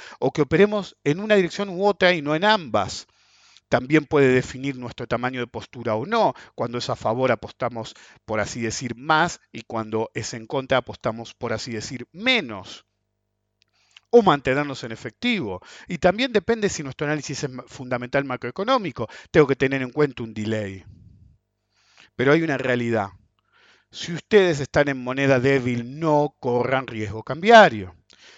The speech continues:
Y les voy a decir lo mismo que les dije antes de la mega devaluación que hubo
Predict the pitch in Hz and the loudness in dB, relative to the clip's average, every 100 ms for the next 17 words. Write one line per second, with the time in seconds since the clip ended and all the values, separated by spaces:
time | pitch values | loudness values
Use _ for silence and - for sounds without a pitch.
0 | - 135 165 220 240 208 233 214 208 233 | -4 2 4 6 6 4 2 0 0 -4
1 | 214 214 151 139 156 190 165 160 190 175 | -4 -4 0 0 0 -2 2 2 2 0
2 | 170 127 120 123 120 120 120 123 120 120 | 0 2 0 0 0 2 2 0 -2 -6
3 | - 156 139 123 143 123 104 160 | -6 -8 -6 -8 -8 -10 -8 -10